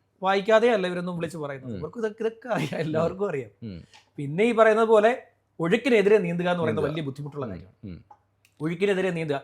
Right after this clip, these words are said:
Speaker 1: ഇപ്പം നമ്മളിത് ചെയ്തുകൊണ്ടിരിക്കുന്നത്, നമ്മളിപ്പോൾ ചെയ്യുന്ന പ്രവൃത്തി ഒഴുക്കിനെതിരെയാണ് നീന്തിക്കൊണ്ടിരിക്കുന്നത്. ഒഴുക്കിനെതിരെ നീന്തുക എന്ന് പറയുന്നത് വളരെ ബുദ്ധിമുട്ടുള്ള, വളരെ പ്രയാസപ്പെട്ട, ആയാസപ്പെടേണ്ട
Speaker 2: ഉം.
Speaker 1: ഒരു കാര്യമാണ്.
Speaker 2: അതെ.
Speaker 1: നീന്തറിയാമെങ്കിൽ ഒഴുക്കിൽ നീന്താൻ വളരെ എളുപ്പമാണ്. നീന്തറിയാ-, നീന്തറിയാമോ? നീന്താൻ അറിയാമോ?
Speaker 2: നീന്താൻ അറിയാം.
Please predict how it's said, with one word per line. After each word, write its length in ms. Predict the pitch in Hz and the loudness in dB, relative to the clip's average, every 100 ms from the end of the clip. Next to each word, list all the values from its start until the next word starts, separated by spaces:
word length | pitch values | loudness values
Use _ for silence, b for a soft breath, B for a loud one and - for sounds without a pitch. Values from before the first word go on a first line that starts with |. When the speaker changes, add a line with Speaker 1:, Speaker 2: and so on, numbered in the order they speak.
| b b | b b
Speaker 1:
ഇപ്പം 160 | - 190 | -6 2
നമ്മളിത് 340 | 196 220 247 | 4 6 4
ചെയ്തുകൊണ്ടിരിക്കുന്നത്, 720 | 240 214 214 208 196 190 180 | 6 4 4 4 2 0 -2
നമ്മളിപ്പോൾ 300 | 175 202 214 | 0 0 0
ചെയ്യുന്ന 280 | 208 190 190 | 0 0 0
പ്രവൃത്തി 300 | 180 165 160 | 0 0 0
ഒഴുക്കിനെതിരെയാണ് 760 | 160 160 170 185 160 160 147 143 | -2 -4 -4 -4 -2 -2 -2 -4
നീന്തിക്കൊണ്ടിരിക്കുന്നത്. 600 | 139 127 113 110 104 110 _ _ - | -12 -14 -18 -18 -20 _ _ _ -10
ഒഴുക്കിനെതിരെ 500 | 151 175 208 208 202 | -8 -4 0 4 4
നീന്തുക 340 | 185 185 190 | 2 0 0
എന്ന് 180 | 196 185 | 0 0
പറയുന്നത് 360 | 180 180 175 165 | -2 -2 -2 -2
വളരെ 320 | 156 165 196 | 0 2 0
ബുദ്ധിമുട്ടുള്ള, 760 | 165 147 180 175 147 135 220 _ _ _ _ _ - | -2 -4 -8 -6 -6 -6 -10 _ _ _ _ _ -2
വളരെ 140 | 160 | 0
പ്രയാസപ്പെട്ട, 680 | 190 165 165 190 214 175 151 | 2 2 4 4 2 0 2
ആയാസപ്പെടേണ്ട 640 | 147 185 220 226 202 180 | 6 8 6 4 0 0
Speaker 2:
ഉം. 400 | 165 - - 120 | -2 -4 -8 -6
Speaker 1:
ഒരു 80 | 165 | -2
കാര്യമാണ്. 360 | 151 139 120 110 | -2 -2 -6 -6
Speaker 2:
അതെ. 160 | 98 - _ _ 175 | -6 -8 _ _ 0
Speaker 1:
നീന്തറിയാമെങ്കിൽ 600 | 240 247 240 240 226 208 | 6 8 8 8 6 4
ഒഴുക്കിൽ 320 | 208 226 254 | 4 2 0
നീന്താൻ 280 | 220 208 185 | 0 2 2
വളരെ 240 | 160 156 | 4 2
എളുപ്പമാണ്. 300 | 139 135 135 | 0 -4 -8
നീന്തറിയാ-, 540 | 175 214 202 196 190 196 | -2 0 2 2 -2 -4
നീന്തറിയാമോ? 480 | 233 214 160 135 | 0 0 0 -4
നീന്താൻ 280 | 143 185 196 | -8 -6 -4
അറിയാമോ? 280 | 151 123 117 | -4 -8 -10
Speaker 2:
നീന്താൻ 220 | 123 123 113 | -6 -2 -2
അറിയാം. 220 | 101 | -2